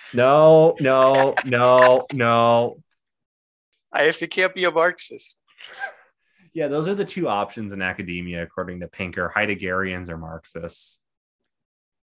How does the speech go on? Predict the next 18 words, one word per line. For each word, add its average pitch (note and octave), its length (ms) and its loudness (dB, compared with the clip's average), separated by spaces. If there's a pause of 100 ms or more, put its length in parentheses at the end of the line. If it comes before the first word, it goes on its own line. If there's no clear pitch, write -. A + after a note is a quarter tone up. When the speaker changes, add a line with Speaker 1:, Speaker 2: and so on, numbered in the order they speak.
(440)
Speaker 2:
All F#3+ 560 2
right, F#3 260 2
I D3+ 60 0
think G3+ 260 -10
that F#3 140 -2
about C3 400 -2
wraps C3 380 -4
it A#2+ 60 -10
up A#2+ 160 -8
for B2 220 -10
us. - 500 -6 (600)
Next F3 340 -10
time, A#2+ 680 -8 (420)
we'll B2 560 -6 (100)
keep D3 200 -14
talking C#3+ 320 -2
Steven C3+ 300 -14
Pinker C4+ 500 -12